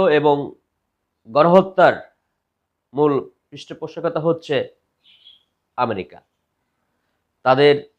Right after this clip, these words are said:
তারা, আমেরিকা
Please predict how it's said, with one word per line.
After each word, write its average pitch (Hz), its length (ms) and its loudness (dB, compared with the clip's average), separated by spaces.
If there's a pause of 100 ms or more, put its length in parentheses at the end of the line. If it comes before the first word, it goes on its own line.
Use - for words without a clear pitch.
(2500)
তারা, 113 200 2 (340)
আমেরিকা 147 440 2